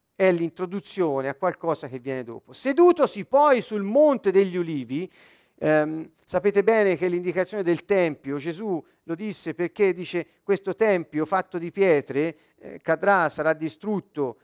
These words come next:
e io lo, lo, lo ricostruirò in tre giorni." Si riferiva al suo corpo, alla sua risurrezione, si riferiva al suo nuovo Tempio, al Tempio dello Spirito Santo che è lo Spirito di ogni credente.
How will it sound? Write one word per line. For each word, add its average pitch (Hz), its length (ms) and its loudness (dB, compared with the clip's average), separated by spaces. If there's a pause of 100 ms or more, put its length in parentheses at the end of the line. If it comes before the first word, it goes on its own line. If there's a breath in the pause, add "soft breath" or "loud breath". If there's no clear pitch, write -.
(100)
e 190 240 0
io 196 240 0
lo, 180 340 0
lo, 170 240 -2
lo 170 140 -4
ricostruirò 180 580 -2
in 180 80 -2
tre 185 180 -4
giorni." 180 380 2
Si - 120 -14
riferiva 165 640 -2 (160 soft breath)
al 160 180 -2
suo 180 200 -6
corpo, 185 420 0
alla 160 140 2
sua 190 180 -8
risurrezione, 180 880 -4
si 170 160 -12
riferiva 175 600 -2 (220 soft breath)
al 151 220 -2
suo 202 220 -6
nuovo 190 320 0
Tempio, 185 400 0
al 139 100 -4
Tempio 175 320 -2
dello 165 160 -4
Spirito 170 300 -10
Santo 214 340 -4
che 165 160 0
è 165 40 2
lo 160 120 -4
Spirito 190 480 -12
di 160 120 -8
ogni 160 240 -4
credente. 151 680 -4